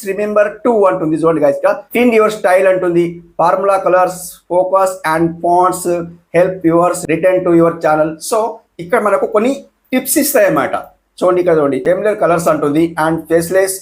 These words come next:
and fonts" అంటే ఫేస్ మంచిగా అనిపించాలా, ఫాంట్స్ మంచిగా అనిపించాలి, ఇలా మనకు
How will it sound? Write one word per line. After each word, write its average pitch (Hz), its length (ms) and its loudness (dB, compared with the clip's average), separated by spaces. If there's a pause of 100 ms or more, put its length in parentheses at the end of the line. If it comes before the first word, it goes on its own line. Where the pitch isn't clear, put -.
(180)
and 156 120 2 (200)
fonts" 170 400 0 (640)
అంటే 143 120 0 (100)
ఫేస్ 175 280 0
మంచిగా 156 320 2
అనిపించాలా, 147 380 2 (140)
ఫాంట్స్ 170 380 0
మంచిగా 147 260 -2
అనిపించాలి, - 340 0
ఇలా 247 200 4
మనకు 214 240 0